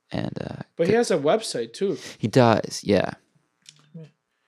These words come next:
Speaker 2: He's an interesting dude, I'll tell you
Speaker 1: Yeah.
Speaker 2: that.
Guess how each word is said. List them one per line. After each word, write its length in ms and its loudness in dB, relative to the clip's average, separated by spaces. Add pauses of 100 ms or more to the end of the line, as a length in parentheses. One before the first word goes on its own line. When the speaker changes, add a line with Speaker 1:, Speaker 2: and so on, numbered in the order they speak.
(920)
Speaker 2:
He's 120 -8
an 120 2
interesting 460 -6
dude, 280 0
I'll 160 -2
tell 80 -2
you 80 6
Speaker 1:
Yeah. 200 8
Speaker 2:
that. 380 -2